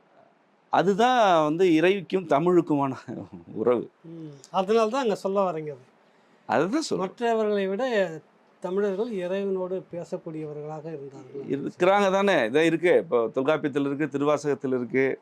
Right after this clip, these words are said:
Speaker 1: தேவார பாடல்கள் சிலவற்றில் பல கருத்துகள் இருக்குன்னு சொன்னா, தேவாரம் அதிகம் படிச்சதில்லை,
Speaker 2: ம்.
Speaker 1: நான் பார்த்த வரைக்கும் இருக்கு. திருவாசகத்தை பற்றி ஓரளவு என்னால், அ,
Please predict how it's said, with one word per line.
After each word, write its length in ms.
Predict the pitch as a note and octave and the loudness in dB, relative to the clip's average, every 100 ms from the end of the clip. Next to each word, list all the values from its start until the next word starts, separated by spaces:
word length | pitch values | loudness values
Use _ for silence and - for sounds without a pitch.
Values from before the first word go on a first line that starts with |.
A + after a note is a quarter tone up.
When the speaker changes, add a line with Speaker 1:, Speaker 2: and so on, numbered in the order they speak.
| - | 2
Speaker 1:
தேவார 320 | C3 C#3 B2+ | 4 4 2
பாடல்கள் 500 | A#2+ A#2 B2 A#2 A#2+ | 2 2 2 0 -2
சிலவற்றில் 520 | A2 A2+ A2 G2 A2 | -2 -2 -2 -2 -2
பல 180 | - G2+ | 0 0
கருத்துகள் 360 | - G2+ A2 G2+ | -2 -4 -4 -4
இருக்குன்னு 300 | F#2+ F#2+ F#2 | -6 -8 -6
சொன்னா, 180 | G2 | -4
தேவாரம் 360 | G2 G2 A2 A2 | 0 2 2 2
அதிகம் 240 | G#2 G#2 F2+ | -2 -4 -4
படிச்சதில்லை, 560 | A2 G#2 F#2+ F2 G#2 | -2 -2 -2 0 0
Speaker 2:
ம். 80 | - - - - - | 0 -12 -20 -20 -6
Speaker 1:
நான் 140 | A2+ | -2
பார்த்த 300 | G#2 C3 B2 | 2 2 2
வரைக்கும் 380 | B2 B2+ B2+ C3+ | 0 0 -2 -2
இருக்கு. 460 | A#2 A2 G#2 G#2 - _ _ _ _ _ | -2 -2 0 0 -4 _ _ _ _ _
திருவாசகத்தை 540 | D3+ E3 D#3 D3 B2 | 0 2 2 0 -2
பற்றி 140 | B2+ E3 | 0 0
ஓரளவு 460 | D#3+ D#3+ E3 E3 | 2 4 4 2
என்னால், 500 | D#3 B2+ B2+ A#2 F#2+ | 2 0 0 -2 -2
அ, 80 | G#2 | 0